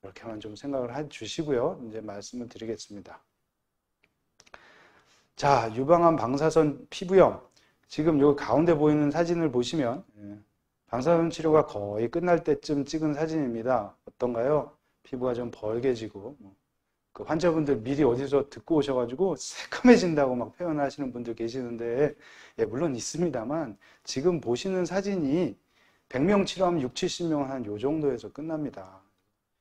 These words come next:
예, 요 반응이요, 여기 오른쪽에처럼 해수욕장 가서 등탄 반응이랑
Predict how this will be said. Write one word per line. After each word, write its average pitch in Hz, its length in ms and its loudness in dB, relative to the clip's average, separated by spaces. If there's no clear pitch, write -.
예, 98 140 -14
요 147 160 4
반응이요, 127 600 0
여기 107 100 -12
오른쪽에처럼 117 840 -8
해수욕장 147 580 0
가서 127 340 -2
등탄 127 420 -4
반응이랑 120 520 -4